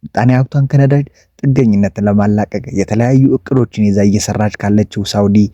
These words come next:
በኩልም በአፍሪካና በቀይ ባህር ያሏትን የምጣኔ ሀብት ተጽዕኖ ለማስፋፋት በአሰብ ላይ ፍላጎት እንዳላትም ይነገራል። ምናልባትም በዚህ የፕሬዝዳንት ኢሳያስ ጉብኝት ወቅትም በሁለቱ ሀገራት በኩል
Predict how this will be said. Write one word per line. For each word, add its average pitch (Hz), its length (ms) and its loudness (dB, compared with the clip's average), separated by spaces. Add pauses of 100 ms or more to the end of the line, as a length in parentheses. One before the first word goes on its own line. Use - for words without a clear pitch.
(280)
በኩልም 104 480 -2 (280)
በአፍሪካና 127 640 0 (320)
በቀይ 127 260 0
ባህር 98 260 0
ያሏትን 104 460 0
የምጣኔ 104 440 0
ሀብት 104 200 -2
ተጽዕኖ 107 360 -2
ለማስፋፋት 104 680 -2 (1000)
በአሰብ 113 400 -2
ላይ 135 140 2 (260)
ፍላጎት 135 540 2
እንዳላትም 139 540 2 (260)
ይነገራል። 101 680 0 (960)
ምናልባትም 120 600 -2
በዚህ 120 260 2
የፕሬዝዳንት 95 560 -2
ኢሳያስ 104 400 0
ጉብኝት 104 420 0
ወቅትም 104 340 -4
በሁለቱ 101 420 0
ሀገራት 110 400 -2
በኩል 104 360 -4